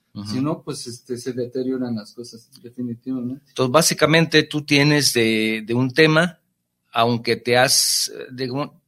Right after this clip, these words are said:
Speaker 1: se puede decir que es el, el, no es el mismo tema, pero sí el mismo tipo, porque son figuras, ¿no?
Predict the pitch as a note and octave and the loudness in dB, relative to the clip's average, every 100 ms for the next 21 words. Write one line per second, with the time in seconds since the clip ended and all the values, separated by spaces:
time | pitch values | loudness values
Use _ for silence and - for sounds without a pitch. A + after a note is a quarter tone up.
0 | - C3 C#3 E3+ E3 D3 E3 D#3+ D3+ - | -12 -8 2 4 6 4 0 0 -2 0
1 | D#3 C3 B2 A#2+ A2+ A2+ - B2+ B2+ C#3+ | -2 0 0 -2 -4 -6 -6 -4 -2 -4
2 | - D#3+ F#3+ E3+ F3 F3 F3 D#3 E3 C#3+ | 0 2 2 2 2 2 4 4 2 0
3 | B2 - C#3+ D3 D3+ C#3+ - C3+ D3+ A#2+ | -2 -4 -4 -2 -2 -2 -2 -2 -4 -4
4 | - C3+ B2+ C#3 F3 C#3 G#2 C#3+ A3 | -6 -6 -6 -4 -2 -2 -2 -4 -6